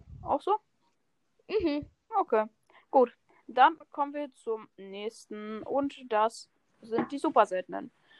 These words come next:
Speaker 1: Ähm,
Speaker 2: Mhm.
Speaker 1: ja, du kannst vielleicht die Reihenfolge machen.
Speaker 2: Ja. Ich muss, warte, ich muss ganz schnell noch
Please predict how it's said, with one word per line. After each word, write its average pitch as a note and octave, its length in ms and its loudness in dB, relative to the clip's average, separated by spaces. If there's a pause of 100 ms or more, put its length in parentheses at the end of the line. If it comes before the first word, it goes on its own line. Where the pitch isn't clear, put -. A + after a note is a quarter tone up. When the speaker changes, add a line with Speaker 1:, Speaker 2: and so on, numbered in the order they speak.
(160)
Speaker 1:
Ähm, A3+ 240 4
Speaker 2:
Mhm. F#4 220 -4 (420)
Speaker 1:
ja, A#3+ 200 6 (280)
du A#3 80 -16
kannst C4+ 180 -6
vielleicht B3+ 240 -8
die B3 40 -8
Reihenfolge B3 360 -6
machen. A#3+ 320 -12 (800)
Speaker 2:
Ja. A#3+ 320 4 (1300)
Ich - 120 -8
muss, C#4+ 280 2
warte, C4+ 420 6
ich - 120 -10
muss C#4 260 2
ganz D4 300 0
schnell C#4 200 -2
noch C4 240 0